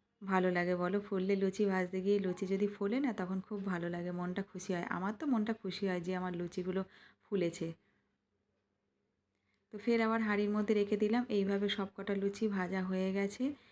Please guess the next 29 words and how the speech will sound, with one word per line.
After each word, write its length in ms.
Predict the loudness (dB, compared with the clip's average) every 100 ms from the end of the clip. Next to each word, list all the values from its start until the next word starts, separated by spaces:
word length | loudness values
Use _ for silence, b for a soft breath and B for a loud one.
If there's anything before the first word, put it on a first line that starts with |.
| B
এবার 180 | -4 0
এটাকে 260 | 0 0 -2
ঢাকনা 380 | -4 -4 -6 -6
দিয়ে 200 | -2 0
রেখে 240 | 0 -2 -2
দেবো। 200 | 0 2 2 -2 _ _ _ -20 _ _ _ _ _ _ _ _ _ _ _ _
যখন 340 | -4 -2 -2 -4
খাবে, 340 | -2 0 2 0 -4 _ _ _ _ _ _ _ _ _ _ _ _ _
তখন 260 | -10 -4 0
আবার 220 | 2 2
এইটাকে, 380 | 2 0 -2 -2 -4 B B B B B -4
এ, 80 | -2
দিয়ে 260 | 0 2 2
তে-, 260 | 2 -2 -4
প্লেটের 380 | -2 -2 0 0
মধ্যে 260 | 0 0 0
দিয়ে 220 | 0 0
দেবো। 240 | 0 -4 -8 -12 _ _ _ _ _ _ -4
নাহলে 260 | 0 4
না, 100 | 6 6
লুচিগুলো 460 | 4 4 4 6
শক্ত 360 | 4 2 -2 -4
হয়ে 220 | -2 0 0
যায়, 180 | 0
হাওয়ার 340 | -2 -2 0 0
মধ্যে 240 | 0 0
রাখলে 260 | 0 0 0
লুচিগুলো 440 | 0 0 -2 -4 -4
শক্ত 280 | -4 -6